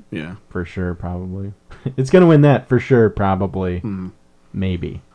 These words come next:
Speaker 1: Cinematography. Uh, oh, The Hateful Eight is nominated for that.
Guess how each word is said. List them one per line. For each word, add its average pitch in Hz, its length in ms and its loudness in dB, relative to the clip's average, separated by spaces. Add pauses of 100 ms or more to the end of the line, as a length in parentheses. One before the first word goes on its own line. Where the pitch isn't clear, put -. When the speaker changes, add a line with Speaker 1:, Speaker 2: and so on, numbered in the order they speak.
(180)
Speaker 1:
Cinematography. 117 880 0
Uh, 95 360 -6
oh, 170 140 4
The 117 100 2
Hateful 110 280 -2
Eight 101 240 -6
is 110 180 -8
nominated 107 320 -8
for 95 100 -14
that. 92 360 -10